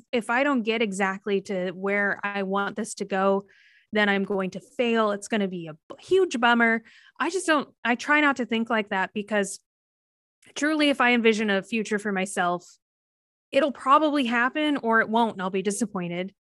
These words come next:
But if I don't envision a future for myself at all, I usually end up so much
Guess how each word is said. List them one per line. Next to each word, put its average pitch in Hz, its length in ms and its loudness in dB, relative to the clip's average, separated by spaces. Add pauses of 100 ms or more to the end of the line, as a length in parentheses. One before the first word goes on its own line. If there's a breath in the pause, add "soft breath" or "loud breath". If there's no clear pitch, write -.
(240)
But - 180 -2
if 262 140 -2
I 277 100 0
don't 294 300 2
envision 262 400 4
a 214 60 0
future 220 320 -4
for 214 120 -6
myself 196 420 -2
at 196 80 0
all, 190 240 2
I 214 40 -4
usually 226 840 0 (420 soft breath)
end 311 260 4
up 196 220 2 (300)
so - 300 0
much 349 240 2